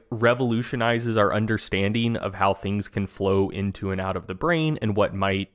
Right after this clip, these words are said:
be able to affect the central nervous system that, that we were unaware of before. It's, like, truly revolutionary finding. Uh, and yeah, like, we, we were just, like, completely in the dark about it until,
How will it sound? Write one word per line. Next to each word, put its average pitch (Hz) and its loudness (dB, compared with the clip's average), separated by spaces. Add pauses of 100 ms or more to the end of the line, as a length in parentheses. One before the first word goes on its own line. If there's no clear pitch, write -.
(180)
be 104 -6
able 107 2
to 107 -4
affect - 0
the 107 0
central 107 -4
nervous 107 -2
system 107 -4
that, 90 -4 (160)
that 92 0
we 98 -2
were 95 -2
unaware 95 -2
of 95 -2
before. 104 -2 (240)
It's, - -14
like, 196 2 (560)
truly 254 2
revolutionary 107 0
finding. 120 -4 (360)
Uh, 104 4 (840)
and 120 4
yeah, 208 4
like, 107 2
we, 127 4
we 127 6
were 131 6
just, 139 0
like, - 0
completely 160 2
in 131 4
the 123 2
dark 104 2
about 95 0
it 95 -2
until, 117 0